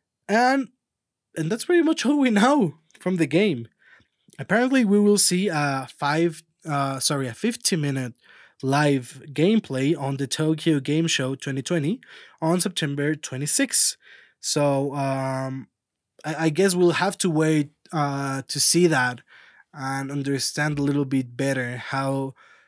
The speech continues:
how the story of Breath of the Wild is gonna connect with it and how they're gonna work with the hack and slash mechanic. Uh, if you are interested, though, in Breath of the Wild two, you know, the proper Zelda game,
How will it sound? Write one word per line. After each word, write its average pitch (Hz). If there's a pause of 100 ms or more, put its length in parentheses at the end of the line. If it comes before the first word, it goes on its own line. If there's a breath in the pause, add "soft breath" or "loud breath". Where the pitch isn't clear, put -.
(120 soft breath)
how 151
the 143
story 180
of 131
Breath 151
of 131
the 131
Wild 143
is 127
gonna 139
connect 135
with 135
it 127 (400 soft breath)
and 135
how 143
they're 143
gonna 139
work 131
with 131
the 127
hack 135
and 127
slash 131
mechanic. 127 (720 soft breath)
Uh, 147
if 151
you 165
are 208
interested, 196
though, 123 (160)
in 135
Breath 151
of 175
the 143
Wild 131
two, 196
you 135
know, 131
the 120
proper 139 (340 soft breath)
Zelda 175
game, 143